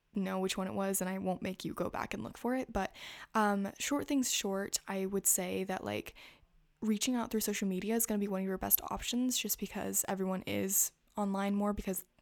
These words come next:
you know, no one's going out, and I don't know, like, if you have school in person or not, so, like, that might not be an option for you, but I just think, like, maybe reaching out to people through social media and just being bold and going for it, like, might get you somewhere. But if not, I think it's really hard, and don't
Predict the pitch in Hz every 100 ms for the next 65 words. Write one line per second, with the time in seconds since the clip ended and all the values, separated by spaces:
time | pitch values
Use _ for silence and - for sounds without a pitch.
0 | _ 196 185 180 180 185 - 185 185 202
1 | - 190 185 - 190 202 - - 196 185
2 | 180 - - 180 185 - 180 - 196 196
3 | 202 - 185 190 180 190 190 - - 190
4 | - 190 - 240 240 269 277 285 - -
5 | - 220 214 240 - 262 254 - 208 202
6 | 196 196 196 190 - - 214 208 202 196
7 | - 185 190 226 214 202 - 196 180 175
8 | 180 190 196 196 185 208 220 262 277 294
9 | 220 202 - 196 190 - 190 - 226 262
10 | 262 277 277 - - - 233 240 - 214
11 | 220 247 - 202 208 202 - - - -
12 | 226 233 247 220 202 185 196 214 - 202
13 | 196 208 208